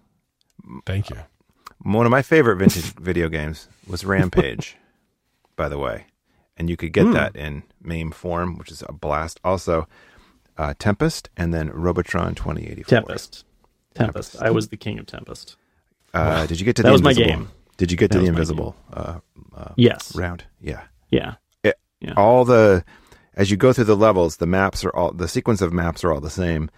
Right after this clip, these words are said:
Speaker 2: and then they turn invisible. They just go
Speaker 3: Mm-hmm.
Speaker 2: invisible, and you gotta wing it. You don't know where you are.
Speaker 3: It's
Speaker 2: It's
Speaker 3: crazy.
Speaker 2: awesome. Yeah. So
Speaker 3: That was a
Speaker 2: good.
Speaker 3: long, that was a long time ago.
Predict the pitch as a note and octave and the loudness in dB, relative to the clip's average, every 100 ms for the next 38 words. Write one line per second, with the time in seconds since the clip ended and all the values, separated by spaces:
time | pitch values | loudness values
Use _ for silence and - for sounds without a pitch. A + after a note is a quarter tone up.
0 | _ _ - F#2+ F#2+ F2+ F2 - E2 D#2 | _ _ 0 4 4 4 2 0 -2 -4
1 | D2 D#2 - F#2 _ _ _ _ F2+ D#2+ | -6 -10 -12 -14 _ _ _ _ -4 -4
2 | E2 D#2+ D2 D#2+ D#2+ E2 - _ _ _ | 0 0 0 -6 -10 -14 -16 _ _ _
3 | _ _ - F2 E2+ E2+ D#2 D#2 D2+ D2+ | _ _ -2 0 0 0 -2 -4 -6 -8
4 | - E2 D#2+ - D2+ D#2 C#2 C2 - - | -6 -2 -2 -2 -6 -6 -8 -10 -14 -16
5 | _ _ - - - A#2 C#2 - - D2 | _ _ -4 -4 -4 -4 -4 -8 -14 -18
6 | _ _ _ _ _ _ _ _ _ _ | _ _ _ _ _ _ _ _ _ _
7 | _ _ _ - - - - _ _ - | _ _ _ -18 -18 -18 -20 _ _ -12
8 | - - G#2 G#2 - C#3+ F3 F3 D#3+ - | -2 0 2 0 2 8 10 10 8 4
9 | A#2+ G#2+ G#2 G2 | 0 -2 -6 -10